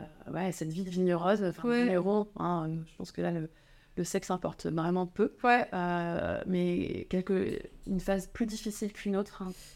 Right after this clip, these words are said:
Speaker 2: Bah, je pense qu'on y est là en ce moment. Euh, justement, je parlais avant de lune de miel dans le couple. Euh, je pense qu'on est là. Nous, on a été portés les premières années par, euh, de l'adrénaline et l'euphorie de, de la nouveauté et de, du montage de projets. Et de...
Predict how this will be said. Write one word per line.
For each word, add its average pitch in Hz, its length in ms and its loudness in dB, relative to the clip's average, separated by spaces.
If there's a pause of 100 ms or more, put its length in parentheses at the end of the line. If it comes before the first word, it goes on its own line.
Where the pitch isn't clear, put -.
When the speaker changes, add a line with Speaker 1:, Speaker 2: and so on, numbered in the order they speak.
(160)
Speaker 2:
Bah, 233 240 8
je - 120 -4
pense 254 240 4
qu'on 220 420 4
y 220 60 4
est 233 160 6
là 233 200 4
en 233 120 0
ce - 180 -4
moment. 226 280 2 (160)
Euh, 202 540 2
justement, 220 360 2
je 220 100 -6
parlais 208 220 6
avant 202 300 6
de 208 160 4
lune 202 240 2
de 208 80 4
miel 214 260 6
dans 202 140 2
le 202 80 -2
couple. - 340 -4
Euh, 185 800 0 (420)
je - 120 -14
pense 208 200 0
qu'on 208 180 0
est 208 80 6
là. 233 180 6
Nous, 214 100 2
on 208 140 2
a 202 80 4
été 190 260 0
portés 214 360 0
les 226 100 6
premières 202 400 2
années 214 180 2
par, 214 240 2
euh, 180 240 2
de 180 80 -2
l'adrénaline 196 520 4
et 208 80 4
l'euphorie 202 440 0
de, 185 340 0
de 180 60 -6
la 190 120 2
nouveauté 196 640 4
et 196 40 4
de, 185 280 2 (500)
du 202 140 0
montage 214 500 2
de 202 60 -2
projets. 214 800 2
Et 190 40 -2
de... 185 240 -2